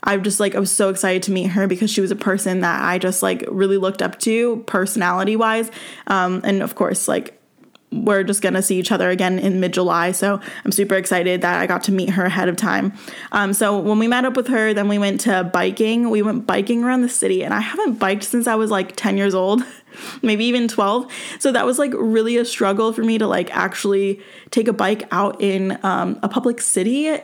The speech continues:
in, like, the streets and bike on, like, those green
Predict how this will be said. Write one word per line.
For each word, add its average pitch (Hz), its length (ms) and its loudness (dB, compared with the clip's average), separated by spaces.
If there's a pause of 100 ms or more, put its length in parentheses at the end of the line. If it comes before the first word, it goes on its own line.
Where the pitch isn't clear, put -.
(120)
in, 214 500 0
like, 202 440 -2 (300)
the 214 440 0 (120)
streets 269 720 -2
and 208 500 -2 (460)
bike 226 480 0
on, 208 240 2
like, 190 180 0
those 196 220 2
green 208 720 0